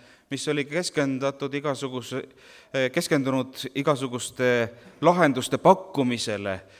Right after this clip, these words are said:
kuidas Jumal ennast ilmutab, kuidas ta oma tööd teeb, et aidata meid kaasa minema. Ja igaüks ise võib vaadata sinna sisse. Eluraamatul on üks hea pluss:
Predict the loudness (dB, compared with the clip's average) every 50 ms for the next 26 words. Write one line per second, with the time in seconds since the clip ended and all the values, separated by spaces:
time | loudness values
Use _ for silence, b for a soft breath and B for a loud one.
0 | B B B 0 0 4 4 2 2 2 0 2 2 2 2 2 0 -2 -2 -4
1 | -2 -2 -2 0 0 -2 -4 -6 -12 -14 -14 -14 -14 B B B B _ -4 -2
2 | -2 -2 -2 2 4 6 6 6 4 2 2 0 0 0 -2 -4 -4 -2 0 0
3 | 0 0 -2 -6 -16 B B B B B B -10 -6 -2 0 0 2 2 2 -2
4 | -2 -4 -4 -4 -4 -4 -4 -2 -2 0 0 0 -2 -4 -6 -4 -4 -4 -4 -6
5 | -8 -12 -16 -20 _ _ _ _ _ _ b b b b b b b b b b
6 | -12 -8 -6 -4 -2 -2 0 0 0 0 -2 -2 -6 -8 -6 -4 -4 -6 -6 -6
7 | -10 -6 -4 -4 -2 -2 -2 -2 0 0 0 0 0 -4 -6 -8 -10 -8 -8 -8
8 | -8 -8 -8 -8 -8 -6 -8 -8 -10 -10 -16 _ _ _ _ _ _ _ b b
9 | b b b 2 4 6 6 6 6 6 4 2 2 2 2 2 2 0 2 4
10 | 4 4 4 4 0 0 0 0 -2 -2 -2 -4 -6 -8